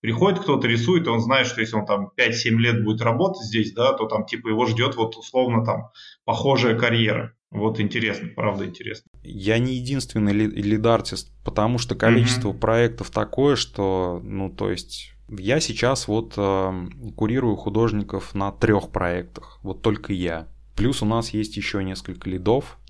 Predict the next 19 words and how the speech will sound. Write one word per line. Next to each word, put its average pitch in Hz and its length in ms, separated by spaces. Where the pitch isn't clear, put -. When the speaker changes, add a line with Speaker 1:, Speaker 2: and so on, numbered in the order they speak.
Speaker 2:
вот, 92 480
э, 92 920
то 104 80
есть, - 180
ну, 123 160
топ-менеджмент, 95 840
да, 113 260
э, 98 180
студии. 92 520
Но 123 400
при 120 220
этом 135 540
это - 180
не 120 100
обязательно 120 600
может 104 320
быть 117 240
какой-то, 101 680
знаете, 101 580